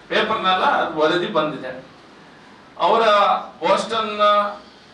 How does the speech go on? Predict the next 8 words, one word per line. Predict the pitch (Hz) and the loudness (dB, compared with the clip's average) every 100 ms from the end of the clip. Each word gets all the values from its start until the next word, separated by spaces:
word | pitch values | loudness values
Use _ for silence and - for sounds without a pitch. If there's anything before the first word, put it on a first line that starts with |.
| - - - | -20 -20 -10
ಆ, | - 160 | -6 -4
ಫೈನಾನ್ಸ್ | 165 190 208 202 196 | 0 0 2 0 0
ಕನ್ಸಲ್ಟೇಷನ್ | 196 - 202 202 175 - 185 | -2 0 0 0 -4 -6 -6
ಎನ್ನುವಂಥದ್ದು | 175 175 170 185 | -4 -4 -4 -2
ಅವರಿಗೆ | 247 180 175 190 | -2 0 -2 -6
ಕನ್ಸಲ್ಟೇಷನ್ | 196 156 233 - 196 190 175 | -4 -2 0 0 -2 -2 -2
ಮಾಡುವಂತ | 170 156 160 160 | 0 2 0 -2
ಒಂದು | 240 - - 160 - - | -4 -6 -4 -6 -6 -12